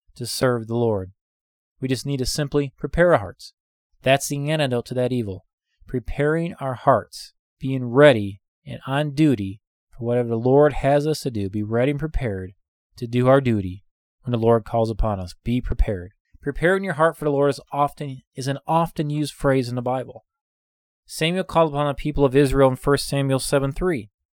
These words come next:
"And Samuel spake unto all the house of Israel, saying, If ye do return unto the Lord with all your hearts, then put away the strange gods and Ashtaroth from among you, and prepare your hearts unto the Lord, and serve him only, and he will deliver you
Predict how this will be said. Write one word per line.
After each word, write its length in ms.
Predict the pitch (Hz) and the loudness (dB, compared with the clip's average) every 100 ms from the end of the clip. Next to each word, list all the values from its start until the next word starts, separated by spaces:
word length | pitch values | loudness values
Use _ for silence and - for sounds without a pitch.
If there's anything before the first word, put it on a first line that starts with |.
| _ _ _ _ _ _ | _ _ _ _ _ _
"And 140 | 131 | -8
Samuel 400 | 127 139 131 139 | -2 0 2 0
spake 320 | 127 - 156 147 | -4 0 0 0
unto 180 | 135 | -4
all 280 | 131 143 160 | 4 6 6
the 100 | 175 | 4
house 260 | 156 170 151 | 0 -2 -2
of 100 | 131 | 0
Israel, 280 | 135 131 131 | 0 0 -4
saying, 400 | - 104 98 98 | -4 -8 -8 -10
If 200 | 107 143 | -12 -10
ye 80 | |
do 240 | 135 139 170 | -6 0 0
return 480 | 208 208 151 139 123 | -2 -4 0 2 0
unto 200 | 113 127 | -2 -4
the 100 | 123 | -4
Lord 360 | 117 101 101 - _ _ _ - | -2 -4 -4 -10 _ _ _ -10
with 140 | 127 | 0
all 160 | 127 131 | 4 6
your 140 | 147 | 4
hearts, 480 | 160 175 123 - - _ _ - | 6 4 4 -6 -16 _ _ -8
then 220 | 135 165 | -2 -2
put 220 | 160 196 | 0 2
away 360 | 208 202 170 123 | 4 4 4 2
the 120 | 120 | -2
strange 400 | - - 127 147 | -6 -4 -2 -2
gods 360 | - 107 104 104 | -2 0 0 -4
and 80 | 127 | -6
Ashtaroth 600 | 135 160 - 110 101 104 | -4 -4 -4 -4 -2 -4
from 160 | - | -4
among 300 | 127 139 151 | -2 0 0
you, 180 | 110 90 - _ _ _ _ _ | 0 -8 -12 _ _ _ _ _
and 160 | - 143 | -8 -2
prepare 320 | 156 143 175 | -2 2 2
your 140 | 180 139 | 2 4
hearts 280 | 135 139 | 4 2
unto 240 | 160 139 156 | -2 -2 0
the 80 | 156 | 2
Lord, 380 | 180 131 98 _ _ _ _ _ - | 2 2 -2 _ _ _ _ _ -8
and 120 | 135 | 0
serve 300 | - 165 147 | 6 6 6
him 180 | 208 160 | 2 2
only, 320 | 107 90 92 | 0 -2 -8
and 100 | 110 | -2
he 100 | 151 | 2
will 120 | 185 | 4
deliver 360 | 151 147 180 165 | 4 2 2 2
you 220 | 151 | 0